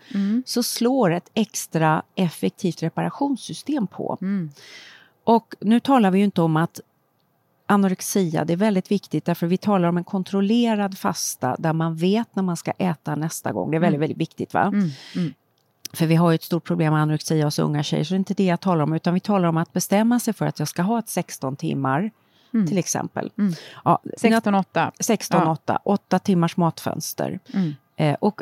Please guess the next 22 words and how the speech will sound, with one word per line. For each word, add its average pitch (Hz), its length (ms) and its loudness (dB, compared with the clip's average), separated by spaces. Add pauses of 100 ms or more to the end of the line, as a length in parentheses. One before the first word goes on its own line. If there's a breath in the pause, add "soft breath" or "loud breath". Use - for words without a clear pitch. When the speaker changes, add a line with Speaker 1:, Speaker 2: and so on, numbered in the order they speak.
(260)
Speaker 2:
när 214 180 2
jag 214 140 4
frågade 226 840 2
då 202 140 2
David 170 340 0
Sinclair, 160 500 -2
vad, 208 200 2
vad 240 120 0
är 247 80 2
den 240 160 0 (100)
enskilt 226 600 0
viktigaste 156 480 -2
grejen 139 520 0 (440)
man 156 220 0
kan 156 200 0
göra 135 540 2 (180)
själv 165 760 -2
för 156 300 -2
att 151 60 0
löka 165 360 -2
sin 143 200 -4
långlevnad? 143 560 -2